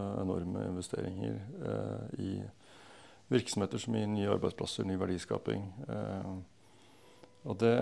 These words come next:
det, det perspektivet er viktig å ta med seg. Eh, vi skal investere i nye energisystemer, mer effektiv energibruk,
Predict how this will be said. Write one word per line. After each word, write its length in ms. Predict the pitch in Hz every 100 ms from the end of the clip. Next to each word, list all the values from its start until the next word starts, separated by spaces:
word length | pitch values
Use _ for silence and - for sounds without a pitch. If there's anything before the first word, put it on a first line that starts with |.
| 127 - - -
det, 300 | - 113 117 113 110 110
det 120 | 110 107
perspektivet 480 | 110 120 110 104
er 80 | 107
viktig 180 | 104 -
å 60 | -
ta 100 | 95
med 120 | 85
seg. 240 | 113 123 - -
Eh, 480 | 113 107 107 107 107 107
vi 60 | 101
skal 220 | - 107
investere 400 | 104 - 98 92
i 80 | 92
nye 160 | 90 90
energisystemer, 960 | 87 85 123 113 120 113 110 107 107 104
mer 160 | 98
effektiv 400 | 98 - - 90
energibruk, 720 | 87 87 120 107 110 110 110